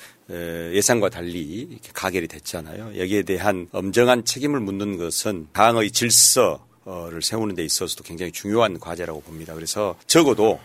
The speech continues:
어, 명백히 이 어떤 징계 사유에 해당하는 또 최고위원회에서 발표한 대로 해당 행위에 해당하는 분들과 관련해서는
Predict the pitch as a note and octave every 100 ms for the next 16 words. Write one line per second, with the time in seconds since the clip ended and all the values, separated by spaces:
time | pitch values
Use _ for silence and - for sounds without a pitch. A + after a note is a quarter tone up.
0 | - F2+ E2 F2 A#2+ D3+ D#3 F3 - -
1 | C#3+ A2+ - _ - G2 F2+ E2+ E2+ D#2+
2 | D#2 D#2 - - - F2 - C#3 C3 A2+
3 | A#2 G#2 C3+ B2 G2 F2+ F2 - - B2
4 | - D#3+ D#3+ C#3 G2+ G#2 - A2+ G#2+ G#2
5 | F#2+ F#2+ B2 D#3+ - - E3+ F#3+ F3+ F3
6 | C#3+ C#3 B2 A#2 A2+ G2+ E2+ D#2 C#2+ -
7 | F2 E2 F2 E2 E2 E2 E2 F2+ - D#2
8 | G2+ F2